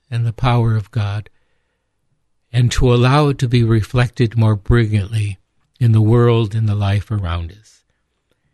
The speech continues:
It is an arduous task today in our society where we find so often so few reflections of the love of God, let alone our Catholic culture.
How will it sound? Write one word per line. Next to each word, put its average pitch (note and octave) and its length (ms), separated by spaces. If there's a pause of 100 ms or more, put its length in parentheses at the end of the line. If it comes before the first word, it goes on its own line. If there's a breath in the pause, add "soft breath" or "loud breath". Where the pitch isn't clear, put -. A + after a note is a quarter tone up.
(320)
It B2+ 200
is E3 640
an C#3 160
arduous B2+ 580
task A2 440
today G#2+ 360
in G2 140
our G#2 160
society A2 680
where G#2+ 240
we G#2+ 140
find B2+ 560
so B2 260
often G2+ 380
so F#3 240
few C#3 560 (500)
reflections A2 1000 (680)
of A2 640 (180)
the A#2 120
love A#2+ 200
of A2+ 200
God, A#2+ 340
let G#2 200
alone G#2 340
our G2+ 160
Catholic - 560
culture. D#3 500